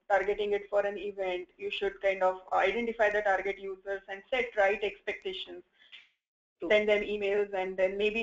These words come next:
Speaker 1: if it is an event, then make somebody stand there and explain the product. You know, uh, even if there is a feedback, uh, coming in, you should, uh, answer to that feedback. You should, uh,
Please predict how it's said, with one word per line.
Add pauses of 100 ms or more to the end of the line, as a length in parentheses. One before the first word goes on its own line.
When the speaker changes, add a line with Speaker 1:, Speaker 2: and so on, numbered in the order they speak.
Speaker 1:
if
it
is
an
event,
then
make
somebody
stand
there
and
explain
the
product. (420)
You
know, (280)
uh,
even
if
there
is
a
feedback,
uh,
coming
in,
you
should, (120)
uh, (380)
answer
to
that
feedback.
You
should,
uh,